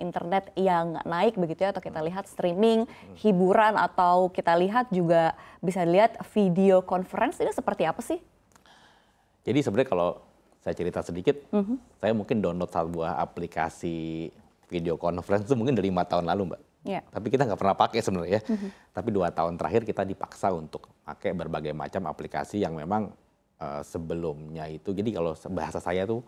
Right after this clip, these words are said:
Speaker 2: kita dipaksa bertransformasi digital lebih cepat dari yang memang seharusnya. Dan memang, eh, jadi sekarang itu udah bisa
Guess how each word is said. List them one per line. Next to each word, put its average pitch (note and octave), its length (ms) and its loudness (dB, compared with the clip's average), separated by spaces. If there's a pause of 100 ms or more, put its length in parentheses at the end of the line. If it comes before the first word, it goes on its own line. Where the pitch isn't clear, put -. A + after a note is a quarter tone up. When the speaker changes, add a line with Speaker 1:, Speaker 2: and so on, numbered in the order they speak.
(540)
Speaker 2:
kita A2 380 2
dipaksa G2 580 -2
bertransformasi E2 1040 -8
digital F2+ 640 -2 (100)
lebih F2 220 -2 (100)
cepat - 220 -16 (260)
dari F#2 400 -4
yang D#2+ 140 -4
memang E2 320 -6
seharusnya. D#2 580 -10 (480)
Dan F#2 140 -6
memang, A2+ 320 0 (240)
eh, E2 640 -2
jadi A2 320 -4 (260)
sekarang E2+ 380 -4
itu G#2 160 -2
udah F2+ 100 -4
bisa G2+ 140 -2